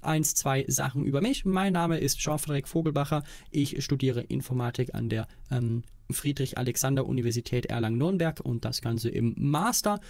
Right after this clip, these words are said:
Äh, man kennt mich unter anderem durch den YouTube-Kanal Linux Guide. Seit zweitausendfünfzehn, ähm, lade ich da tatsächlich fast wöchentlich neue Videos hoch und der hat jetzt schon über vierzigtausend Abonnenten, haben wir letztens geknackt.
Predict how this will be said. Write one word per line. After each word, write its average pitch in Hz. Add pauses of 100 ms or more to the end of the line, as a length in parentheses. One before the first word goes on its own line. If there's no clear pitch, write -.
(180)
Äh, 143
man 139
kennt 139
mich 135
unter 127
anderem 120
durch 120
den 127
YouTube-Kanal 123 (160)
Linux 180
Guide. 165
Seit 156
zweitausendfünfzehn, 151 (280)
ähm, 123
lade 123
ich -
da 127
tatsächlich -
fast -
wöchentlich 139 (220)
neue 127
Videos 170
hoch 139 (260)
und 131
der 107
hat 107
jetzt -
schon 110
über 113
vierzigtausend 131
Abonnenten, 202
haben 190
wir 170
letztens 156
geknackt. 143